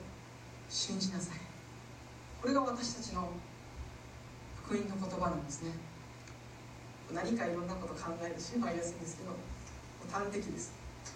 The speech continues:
「主イエスを信じなさい。そうすればあなたは救われます」。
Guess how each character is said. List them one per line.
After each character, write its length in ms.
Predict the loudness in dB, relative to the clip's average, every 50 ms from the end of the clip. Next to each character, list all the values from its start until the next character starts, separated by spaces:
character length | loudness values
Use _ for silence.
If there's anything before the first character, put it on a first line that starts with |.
| -6 -2
「主 240 | 2 4 4 6 6
イ 100 | 6 6
エ 80 | 6 4
ス 160 | 4 2 2
を 60 | 0
信 180 | 0 0 0 -2
じ 80 | 0 0
な 100 | 2 2
さ 160 | 2 2 0
い。 40 | -4 -4 -6 -10 -10 -10 -10 -10 -10 -10 -10 -10 -10 -10 -10 -10 -10 -10 -10 -10 -10 -10 -10 -8 -4
そ 260 | -2 0 2 4 4
う 40 | 4
す 160 | 6 6 8
れ 60 | 8
ば 100 | 10 8
あ 40 | 8
な 60 | 6
た 140 | 6 6 6
は 100 | 8 8
救 240 | 6 6 4 4 4
わ 60 | 6
れ 60 | 6
ま 120 | 6 4 2
す」。 200 | 0 0 -2